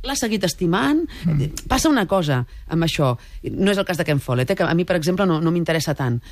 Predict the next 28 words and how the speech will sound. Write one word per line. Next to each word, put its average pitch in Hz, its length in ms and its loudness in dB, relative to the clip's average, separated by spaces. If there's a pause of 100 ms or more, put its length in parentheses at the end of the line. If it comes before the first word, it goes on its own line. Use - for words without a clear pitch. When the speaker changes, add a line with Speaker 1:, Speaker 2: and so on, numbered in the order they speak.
Speaker 1:
Però, 180 360 2
em, 165 360 2 (220)
hi 175 80 0
ha 247 40 4
un 277 120 4
conte 214 260 -4
molt 202 220 2
bo 208 260 0 (120)
de 147 300 0
Cortázar - 520 -2
que 175 80 -2
es 147 80 2
diu 196 240 2
Amamos 170 360 2
tanto 147 260 0
a 139 40 2
Glenda. 131 460 0 (320)
I 202 120 2
és, 208 220 0
eh, 165 240 -2
una 214 160 0
història 240 580 0
de, 151 360 2
d'una 151 400 2
gent 233 120 2
que - 60 -2
és - 140 -4
fan 139 280 2